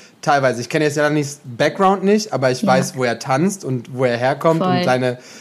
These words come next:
Speaker 1: seine Friends. Äh, Shoutout an die Freiburger. Und,
Speaker 2: Ja.
Speaker 1: ähm, dann, äh, kommst du so aus Stuttgart und mit Ballerina und Jazz.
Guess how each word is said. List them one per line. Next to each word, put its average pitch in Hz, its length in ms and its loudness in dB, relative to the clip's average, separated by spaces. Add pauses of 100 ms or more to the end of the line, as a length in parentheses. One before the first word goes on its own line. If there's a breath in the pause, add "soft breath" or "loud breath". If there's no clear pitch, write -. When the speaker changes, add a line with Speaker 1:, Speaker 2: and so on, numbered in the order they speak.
(120)
Speaker 1:
seine 127 240 -4
Friends. 147 520 0
Äh, 139 400 0 (320 loud breath)
Shoutout 139 360 2
an 135 120 2
die 127 80 -4
Freiburger. 156 640 0 (320 loud breath)
Und, 143 240 -2 (300)
Speaker 2:
Ja. 143 280 4
Speaker 1:
ähm, 139 360 0 (260)
dann, 139 340 2
äh, 139 400 2
kommst 139 380 -4
du 160 220 2
so 151 140 -2
aus 139 180 0
Stuttgart 160 480 -2
und 135 140 -4
mit 139 120 -4
Ballerina 139 440 0
und 147 280 -2
Jazz. 175 380 0